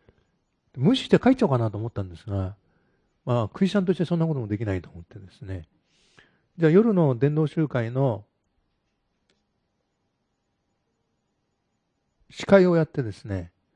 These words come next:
そして帰っちゃおう。こもったんですね。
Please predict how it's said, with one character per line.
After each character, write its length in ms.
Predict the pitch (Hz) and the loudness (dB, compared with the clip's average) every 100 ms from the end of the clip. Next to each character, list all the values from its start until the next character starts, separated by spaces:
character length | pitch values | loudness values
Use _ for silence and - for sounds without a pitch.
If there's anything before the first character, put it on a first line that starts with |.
| _ _ _ _ - | _ _ _ _ -12
そ 80 | 196 | -2
し 40 | |
て 80 | 220 | 2
帰 140 | 240 | 2
っ 40 | - | 0
ち 100 | 113 | -6
ゃ 40 | |
お 20 | |
う。 60 | - _ _ _ _ _ _ _ _ | -12 _ _ _ _ _ _ _ _
こ 80 | - | -4
も 80 | 185 | -4
っ 60 | - | -4
た 100 | 107 | -12
ん 60 | |
で 60 | 117 | -14
す 80 | - | -14
ね。 240 | 120 107 | -14 -14